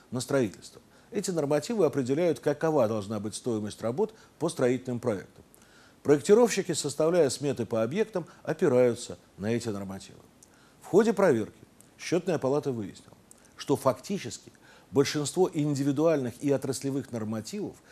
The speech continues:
были разработаны частными компаниями, имеющими признаки аффилированности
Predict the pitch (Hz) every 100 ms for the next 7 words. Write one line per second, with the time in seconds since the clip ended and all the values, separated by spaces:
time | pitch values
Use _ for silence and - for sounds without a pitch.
0 | - - - 113 202 190 175 147 156 185
1 | 180 151 - 175 - 135 127 127 123 120
2 | 202 170 98 73 - - - 123 151 196
3 | 196 - 175 170 147 185 151 156 160 147
4 | - - 135 - 165 180 139 104 101 -
5 | -